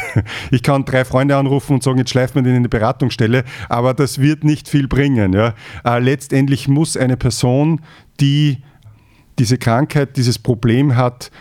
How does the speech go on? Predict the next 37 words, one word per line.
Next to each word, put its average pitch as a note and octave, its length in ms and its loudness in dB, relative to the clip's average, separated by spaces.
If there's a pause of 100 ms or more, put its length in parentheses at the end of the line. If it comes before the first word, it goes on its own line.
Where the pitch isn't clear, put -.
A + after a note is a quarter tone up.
(100)
letztendlich B2+ 720 0
auch A#2 160 -2
selbst - 640 -4 (1080)
zu C#3+ 160 2
der B2+ 160 0
Überzeugung C3 560 2
kommen, B2+ 420 2
oder A#2 280 0
ich, B2+ 260 -4
ich, A#2 240 -2
ich, A2+ 220 -4
ich A#2 260 -2
hole C3+ 160 4
mir C3+ 100 2
jetzt B2 200 -4
Unterstützung, C3 800 0 (180)
ich B2 160 0
glaube, A#2 320 0
das A2+ 220 -4
würde A#2+ 220 2
für A#2+ 160 0
mich B2+ 480 -2
besser B2+ 300 0
sein. A#2+ 420 0 (460)
Und B2 220 0
dabei C3+ 320 2
kann C3 240 0
man B2+ 300 2 (480)
einen A#2+ 200 0
Freund, C3 720 0
ein, A#2+ 240 2
ein, A#2+ 260 -2
einen A2+ 260 0
Angehörigen, B2 640 2
einen A2+ 180 2
Partner, B2 400 0
Partnerin, A2 680 0